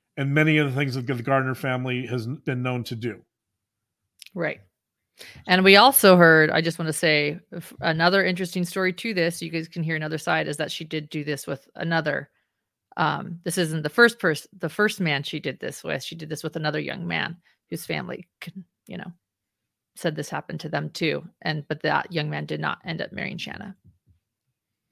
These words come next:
Speaker 1: And so the story that, that Shanna is telling and the Gardner family is telling specifically is that, that Jared is a gold digger, that Jared was chasing the money, he,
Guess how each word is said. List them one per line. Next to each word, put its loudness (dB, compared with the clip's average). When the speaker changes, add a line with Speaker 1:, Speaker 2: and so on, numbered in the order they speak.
Speaker 1:
And 2
so 6
the 4
story 8
that, 4
that 0
Shanna 2
is -2
telling 0
and -2
the -4
Gardner -2
family -2
is -2
telling -2
specifically -6
is -6
that, 4
that 2
Jared 6
is 0
a -2
gold 0
digger, -2
that 0
Jared 4
was 0
chasing 2
the 0
money, 0
he, -4